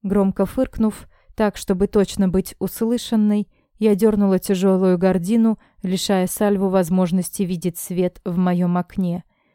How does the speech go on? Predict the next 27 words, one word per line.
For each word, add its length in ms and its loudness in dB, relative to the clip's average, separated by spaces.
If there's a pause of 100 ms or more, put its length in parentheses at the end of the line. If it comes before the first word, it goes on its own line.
(260)
Чувствуя, 520 -2
что 220 -2
могу 260 0
не 160 4
сдержаться 760 -2
и 180 -6
все 260 -2
же 120 0
дать 320 -2
мужчине 500 -2
возможность 680 -2
поговорить, 720 -4 (460)
отступила 600 -2
на 120 0
несколько 480 -4
шагов, 600 -2 (440)
а 120 -2
затем 340 0
и 40 4
вовсе 460 -2
вышла 360 -4
в 80 -6
другую 380 -4
комнату, 600 -2 (240)
сердито 560 -4
хлопнув 580 -2
дверьми. 540 -2